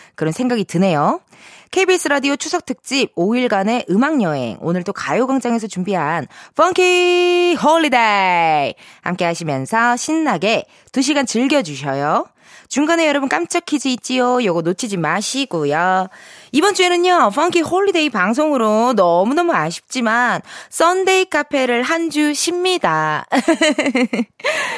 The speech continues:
썬데이 카페라 이름하여 이은지의 현타 쇼쇼쇼, 어, 였거든요. 코너 자체가요. 근데 그게 또 안 한다고 하니까 너무 아쉬워서, 어,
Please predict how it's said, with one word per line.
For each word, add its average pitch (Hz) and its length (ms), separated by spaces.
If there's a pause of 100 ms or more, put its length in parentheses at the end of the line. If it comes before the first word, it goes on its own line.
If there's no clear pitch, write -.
(1900)
썬데이 330 400
카페라 175 560
이름하여 196 640
이은지의 196 540
현타 277 360
쇼쇼쇼, 220 720 (340)
어, 151 220
였거든요. 165 760
코너 269 240
자체가요. 160 720 (440)
근데 294 200
그게 254 220
또 233 160
안 175 200
한다고 269 360
하니까 233 560
너무 175 200
아쉬워서, 208 800
어, 226 40